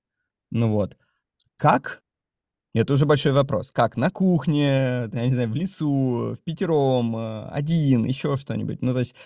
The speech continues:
это все, что касается визуальной части. То есть, например, для интерфейса, когда мы придумываем, как мы это сделаем, может быть важно, что там написано. Вот понятно это слово или непонятно? Ну вот, э,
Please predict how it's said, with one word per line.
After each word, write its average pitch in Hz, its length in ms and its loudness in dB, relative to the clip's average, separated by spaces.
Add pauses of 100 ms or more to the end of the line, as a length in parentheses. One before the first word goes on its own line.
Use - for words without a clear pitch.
(140)
это 170 140 0
все, 156 120 0
что - 120 -6
касается 131 680 0 (200)
визуальной 127 440 6
части. - 440 -2
То - 220 -16
есть, - 120 -10
например, 113 260 -4
для 110 100 0
интерфейса, 135 680 0 (200)
когда 113 260 2
мы 107 240 2
придумываем, 110 540 2
как 208 300 -2
мы 135 140 2
это - 140 -8
сделаем, 101 500 -6 (320)
может 135 280 4
быть 120 140 0
важно, 131 440 4
что 147 200 -2
там 135 140 2
написано. - 520 -6 (220)
Вот 104 180 -10
понятно 170 380 4
это 127 180 2
слово 110 300 -2
или 127 280 4
непонятно? 113 760 0 (680)
Ну 110 320 0
вот, 101 340 -2
э, 107 600 -4